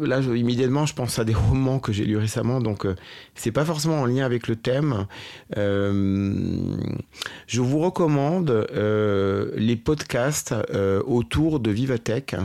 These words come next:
euh, parce qu'il y a beaucoup de,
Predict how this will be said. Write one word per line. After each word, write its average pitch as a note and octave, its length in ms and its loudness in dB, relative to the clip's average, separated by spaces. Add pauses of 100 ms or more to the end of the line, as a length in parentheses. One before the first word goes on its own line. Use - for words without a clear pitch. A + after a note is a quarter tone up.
(440)
euh, G2 140 0
parce - 240 -4
qu'il A#2+ 120 0
y G#2+ 80 2
a G#2+ 40 0
beaucoup B2 340 -2
de, G2 960 0